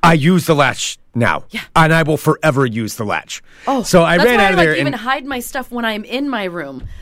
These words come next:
Speaker 2: Like, I don't have
Speaker 1: Yeah.
Speaker 2: my valuables ever out. Like, I always keep 'em hidden all the time because I am so
Speaker 1: Ugh.
Speaker 2: paranoid.
Speaker 1: It, uh,
Speaker 2: <laughs> Oh, man.
Speaker 1: yeah.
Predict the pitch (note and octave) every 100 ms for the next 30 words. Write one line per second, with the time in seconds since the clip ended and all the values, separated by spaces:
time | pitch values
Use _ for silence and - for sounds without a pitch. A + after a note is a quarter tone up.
0 | - G#3 C4 C#4+ C4+ B2 A3 F#3+ G#3 G#3+
1 | G3+ G3 - G#3 A3+ G#3 - D#3+ E3+ F3
2 | D#3 F#3+ G3 - G3+ E3+ G3 F3+ D3 -
3 | - F#3+ E3+ E3+ - F#3 C3+ B2 D#3 -
4 | C#3+ C3+ A#2+ G3+ F#3+ - G#3 G3+ D3 B2+
5 | G2+ - - - - - - D#3+ E3+ E3+
6 | D3+ C3 A#2+ A2+ - A#3+ - A3+ D#3+ A#2+
7 | D#3 D#3 C3 G#2+